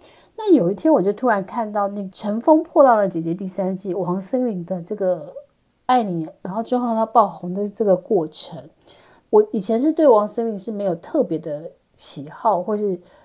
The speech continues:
特别的感觉，但是我最近看她去上了这个，呃，《乘风破浪的姐姐》第三季之后，我就突然对她改观了。那我改观的原因其实是，我觉得王心凌其实她本身的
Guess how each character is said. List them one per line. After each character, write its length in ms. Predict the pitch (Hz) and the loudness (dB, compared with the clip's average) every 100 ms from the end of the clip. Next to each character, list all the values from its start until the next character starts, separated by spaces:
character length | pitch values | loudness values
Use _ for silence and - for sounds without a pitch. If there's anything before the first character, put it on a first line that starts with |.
| _ - | _ -4
特 100 | - | -2
别 100 | 180 | -2
的 60 | |
感 260 | 175 151 160 | -4 -6 -8
觉， 280 | - 160 160 _ _ _ _ | -14 -14 -14 _ _ _ _
但 140 | 415 | -4
是 100 | 415 | 2
我 120 | 381 180 | 4 4
最 240 | - 294 | 4 4
近 220 | 294 277 - | 4 0 -2
看 280 | - 330 247 | 0 0 0
她 120 | - | -4
去 120 | 294 | -4
上 280 | 294 - 277 | -2 0 -2
了 120 | 214 | -2
这 160 | 190 240 | -6 -4
个， 220 | 214 190 190 - _ _ - | -2 -4 -6 -20 _ _ -8
呃， 80 | 185 180 | -8 -6
《乘 240 | - 220 | -6 0
风 160 | 302 311 | 0 0
破 160 | 330 | 2
浪 160 | 294 233 | 2 2
的 80 | 202 | -2
姐 160 | 165 | -4
姐》 120 | 160 160 | -4 -4
第 100 | 208 | -6
三 300 | 196 202 196 | -4 -6 -4
季 160 | 214 | -8
之 160 | 190 190 | -6 -6
后， 240 | 196 185 - _ _ _ - | -6 -8 -12 _ _ _ 4
我 160 | 415 | 4
就 120 | 285 | 4
突 120 | 277 277 | 2 0
然 140 | 233 | 2
对 100 | 233 | 2
她 120 | 220 | 2
改 200 | 214 143 | 0 -6
观 280 | 151 175 160 | -6 -6 -6
了。 160 | 156 - _ - | -10 -16 _ -2
那 160 | 427 | 2
我 60 | 370 | 2
改 180 | 294 170 | 2 0
观 160 | 226 | 0
的 80 | 254 | 0
原 220 | 214 190 | -2 -4
因 120 | 208 | -6
其 140 | 233 214 | -8 -10
实 160 | 202 | -8
是， 300 | 214 - 247 - _ _ _ | -6 -2 -2 -2 _ _ _
我 120 | - | -4
觉 160 | 196 269 | 0 2
得 160 | 349 202 | 0 -2
王 120 | 233 | -6
心 180 | 370 381 | -4 -2
凌 180 | 240 | -2
其 160 | 220 220 | -4 -6
实 220 | 208 208 | -4 -6
她 180 | 214 254 | -8 -10
本 240 | - 180 | -6 -6
身 160 | 170 247 | -6 -8
的 160 | 226 | -8